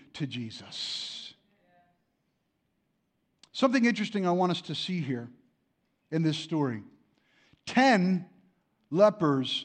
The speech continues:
were healed. One leper was saved. It's possible to be healed,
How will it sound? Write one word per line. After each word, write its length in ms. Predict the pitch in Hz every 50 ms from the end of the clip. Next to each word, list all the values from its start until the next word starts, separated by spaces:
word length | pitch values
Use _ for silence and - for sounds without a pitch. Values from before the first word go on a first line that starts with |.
| - _
were 140 | 147 147 147
healed. 640 | 120 - - 185 175 156 131 117 110 107 104 98 - _ _ _ _ _ _ _ _ _ _
One 800 | - 110 110 143 214 254 247 196 147 127 127 127 123 120 120 117 - - _ _ _
leper 500 | - 135 139 131 135 - 131 120 120 117 - - -
was 160 | 123 131 123
saved. 580 | - - - 151 131 120 98 92 80 - - _ _ _ _ _ _ _ _ _ _ _ _ _ _ _ _ _ _ _ _ _ _ _ _ _ _ _ _ _ _ _ _ _ _ _ _ _ _ _ _ _ _ _ _ _ _ _ _ _ _ _ _ _ _ _ _ _ _ _ _ _ _ _ _ _ _ _ _ _ _ _ _ _ _ _ _ _ _ -
It's 220 | 180 247 - -
possible 680 | - - 247 233 208 185 - - 160 123 117 107 113 - _ _ _ _ _ _ _ _ _ _ _ _ _ _ _ _ -
to 80 | - 160
be 100 | 156 180
healed, 640 | 175 180 - 254 262 247 196 147 127 123 135 156